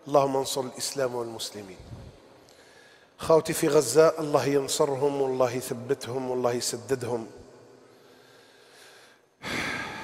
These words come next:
الله ينصرهم والله يثبتهم والله يسددهم. آوهم إنهم بلا مأوى، أطعمهم يا رب إنهم بلا طعام،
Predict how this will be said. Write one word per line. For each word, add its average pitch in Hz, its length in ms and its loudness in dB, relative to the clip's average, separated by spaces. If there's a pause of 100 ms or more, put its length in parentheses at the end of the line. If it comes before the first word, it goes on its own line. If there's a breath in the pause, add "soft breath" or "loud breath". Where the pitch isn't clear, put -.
(800 loud breath)
الله 147 320 2
ينصرهم 135 640 0
والله 127 240 2
يثبتهم 127 720 -6
والله 120 220 -4
يسددهم. 110 680 -6 (1040 soft breath)
آوهم 143 640 4
إنهم 131 380 -2
بلا 123 260 2
مأوى، 123 460 0 (720 loud breath)
أطعمهم 143 560 2
يا 135 140 6
رب 135 200 2
إنهم 131 320 -4
بلا 123 220 4
طعام، 120 480 2